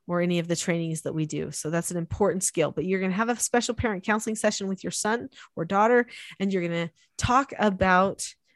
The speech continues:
their personal vision and where, what they want to, how productive they want to be, what they want to accomplish,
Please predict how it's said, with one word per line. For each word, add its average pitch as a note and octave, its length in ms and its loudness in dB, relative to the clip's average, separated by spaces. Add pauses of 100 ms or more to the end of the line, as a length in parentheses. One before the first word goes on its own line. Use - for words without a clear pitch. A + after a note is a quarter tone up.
their A#3+ 180 4
personal B3 460 0
vision E3 500 -2 (360)
and F#3 260 2 (100)
where, G#3+ 420 2
what G#3 340 2
they C4 220 4
want A3+ 320 -4
to, G3 480 -2 (340)
how B3+ 280 2
productive A#3 420 2
they G3+ 140 4
want F#3 180 -2
to F#3 80 -2
be, F#3 140 0
what E3+ 220 -2
they A3+ 160 6
want G3 200 0
to G#3+ 80 -4
accomplish, - 760 -2